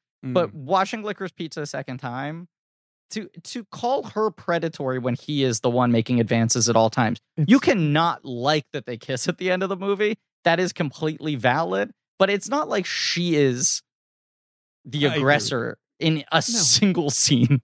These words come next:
Speaker 2: W-, yeah, Esther interviewed Alana Haim, uh, the oth-,
Speaker 1: Yeah.
Speaker 2: yesterday, and she said, like, "What do you think happens after, uh, the end of the movie?" Like, you
Speaker 1: Yeah.
Speaker 2: know, like, after, after there is a running. And she's like, "I think that immediately Cooper,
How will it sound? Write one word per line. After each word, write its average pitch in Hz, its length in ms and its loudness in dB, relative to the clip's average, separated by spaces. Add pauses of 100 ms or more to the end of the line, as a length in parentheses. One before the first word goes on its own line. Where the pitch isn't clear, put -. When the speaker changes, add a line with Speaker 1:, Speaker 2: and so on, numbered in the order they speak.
(420)
Speaker 2:
W-, 110 200 -6
yeah, 185 200 4
Esther 208 540 4
interviewed 160 420 2
Alana 143 300 2
Haim, 147 400 2 (120)
uh, 143 220 0
the 139 120 2
oth-, 143 100 2
Speaker 1:
Yeah. 170 60 4
Speaker 2:
yesterday, 147 480 2 (460)
and 147 160 6
she 156 140 -2
said, 147 220 2
like, 143 140 2
"What 147 100 6
do 131 60 2
you 139 80 2
think 131 200 0
happens 120 640 0 (600)
after, 117 800 0 (240)
uh, 113 260 2
the 113 180 0
end 110 160 4
of 107 100 2
the 113 80 4
movie?" 120 520 4 (120)
Like, 113 320 -2
you 113 80 2
Speaker 1:
Yeah. 113 100 4
Speaker 2:
know, 104 60 2
like, 104 240 -2
after, 110 320 2
after 104 280 2
there 110 200 0
is 113 160 0
a 113 80 4
running. 110 360 4
And 117 80 2
she's 123 200 4
like, 123 160 4
"I 151 100 2
think 165 280 2
that 156 180 0
immediately 131 920 2 (460)
Cooper, 120 580 2